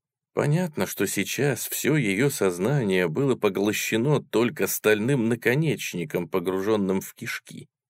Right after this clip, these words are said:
Но понять, что ей пытаются помочь, облегчить положение, она была просто обязана. «Ну же, девочка, начинаем! Вот так, молодец». Шипя от боли в правой руке, электрик начал наклонять статую.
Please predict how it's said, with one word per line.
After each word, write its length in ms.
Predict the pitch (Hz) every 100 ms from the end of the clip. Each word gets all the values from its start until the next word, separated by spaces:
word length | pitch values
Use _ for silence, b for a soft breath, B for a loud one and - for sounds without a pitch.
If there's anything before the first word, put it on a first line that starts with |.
| -
Но 180 | 95 -
понять, 400 | 95 98 101 95
что 180 | -
ей 180 | 90 92
пытаются 680 | 82 87 98 92 85 - 82
помочь, 580 | 87 85 98 147 - -
облегчить 680 | 104 98 98 143 - 92 -
положение, 800 | 92 92 87 131 185 110 - - _ _
она 260 | 98 95 87
была 240 | 90 135
просто 380 | 151 92 - 107
обязана. 680 | - 151 165 - - 147 - _ _ _ _ _ _ -
«Ну 340 | 90 101 104
же, 140 | 90 92
девочка, 540 | 95 113 95 - -
начинаем! 800 | 101 110 127 123 120 101 85 - _ -
Вот 160 | - -
так, 440 | 104 95 101 - _
молодец». 680 | 101 120 117 104 120 123 - _ _ _ -
Шипя 520 | - 107 - 170 127
от 80 | 87
боли 340 | 101 143 107
в 100 | -
правой 380 | 92 113 113 98
руке, 500 | 90 78 139 123 101
электрик 580 | 92 101 165 151 101 -
начал 320 | 110 135 110
наклонять 540 | 98 85 92 92 98 -
статую. 580 | - 87 - - -